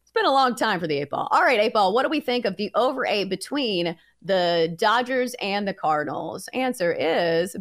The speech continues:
better not tell you now. Great, it's a live show. Uh, outlook good.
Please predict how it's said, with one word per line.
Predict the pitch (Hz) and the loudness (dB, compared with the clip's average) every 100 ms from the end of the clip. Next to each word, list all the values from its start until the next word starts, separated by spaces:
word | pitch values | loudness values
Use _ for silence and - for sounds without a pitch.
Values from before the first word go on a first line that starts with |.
| 175 | -6
better | 165 175 | -4 -2
not | 185 180 | -2 -4
tell | - 226 226 | -2 -2 -2
you | 226 | -4
now. | 254 302 262 185 | -4 -4 -4 -6
Great, | 147 135 180 170 | -4 -2 -2 -4
it's | 165 226 | -10 -6
a | |
live | 233 113 - | -4 -4 -6
show. | - 214 156 - - - - | -4 -2 -4 -8 -20 -14 0
Uh, | 220 214 - | 2 4 2
outlook | 180 170 311 330 214 | 0 0 0 0 2
good. | 285 403 160 160 - | 2 4 2 0 -6